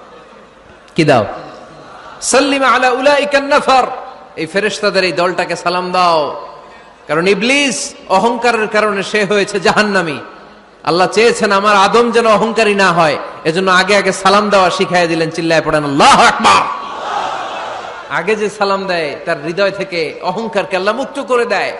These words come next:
এজন্য আগে সালাম দিবেন। মুরব্বীরা বসে থাকবেন না যে বাচ্চাটা আমার আগে দিবে। অনেক মুরব্বীরা এরকম করে যে, "আমি দেবো কেন, আমি তো মুরব্বী, ছোটরা আমারে দিবে", এরকম আছে না নাই? না, আপনি দেন না। আপনি কয়েকদিন দিতে দিতে লজ্জায় পড়ে বাচ্চাটাও আপনারে সালাম দিতে শুরু করবে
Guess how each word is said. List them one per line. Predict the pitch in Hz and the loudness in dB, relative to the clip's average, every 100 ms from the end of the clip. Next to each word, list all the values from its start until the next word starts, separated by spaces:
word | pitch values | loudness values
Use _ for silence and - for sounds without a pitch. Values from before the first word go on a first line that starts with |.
| - - - | -14 -18 -14
এজন্য | 151 185 | -8 0
আগে | 185 208 | 0 0
সালাম | - 185 165 | 0 -2 -2
দিবেন। | 139 113 98 - - - - - - | -6 -10 -14 -20 -20 -20 -20 -20 -4
মুরব্বীরা | 196 262 233 262 | 0 0 0 0
বসে | 247 240 254 | 2 0 0
থাকবেন | 247 220 233 | -2 -2 -2
না | 220 | -2
যে | 190 190 | -2 0
বাচ্চাটা | 208 208 226 220 | 0 0 0 2
আমার | 208 208 208 | 2 0 0
আগে | 190 190 | -2 -2
দিবে। | 170 139 101 76 - - - - - - - - - - | -6 -8 -10 -14 -18 -20 -20 -20 -20 -20 -20 -20 -20 -8
অনেক | 170 214 208 | -2 0 2
মুরব্বীরা | 220 208 190 202 | 2 4 4 2
এরকম | 190 196 185 | 2 -2 -4
করে | 156 123 101 - - - | -4 -4 -6 -12 -18 -6
যে, | 160 | 0
"আমি | 190 233 | 0 2
দেবো | 220 190 | 0 0
কেন, | 175 | -2
আমি | 175 208 | -2 -2
তো | 240 | -2
মুরব্বী, | 233 240 170 160 120 - | 2 2 0 -4 -6 -8
ছোটরা | - 226 226 | -2 0 2
আমারে | 208 196 185 | 2 2 -2
দিবে", | 165 170 | -2 -2
এরকম | 170 190 | 0 -2
আছে | 170 190 | 0 0
না | 175 | 0
নাই? | 131 98 - - - - - - - - 120 | -2 -4 -14 -20 -18 -16 -14 -14 -12 -12 -10
না, | 107 58 - - - - - | -10 -10 -12 -18 -20 -12 -6
আপনি | 156 190 | -4 -4
দেন | 190 202 | -2 -2
না। | 175 117 - - - - - - - - | -4 -10 -14 -20 -20 -20 -20 -20 -16 -8
আপনি | 156 185 | -6 -6
কয়েকদিন | 185 196 190 196 190 | -2 0 0 -4 -4
দিতে | 185 190 202 | -4 -2 -2
দিতে | 208 202 180 143 | -2 -2 0 0
লজ্জায় | 175 170 190 185 | 0 0 -2 -2
পড়ে | 196 180 | -2 0
বাচ্চাটাও | 180 175 190 202 | 0 0 -2 2
আপনারে | 185 180 170 | 0 0 -4
সালাম | 170 170 165 | -2 -2 -2
দিতে | 156 156 | -2 -2
শুরু | 156 135 | -2 -4
করবে | 113 101 85 | -4 -6 -8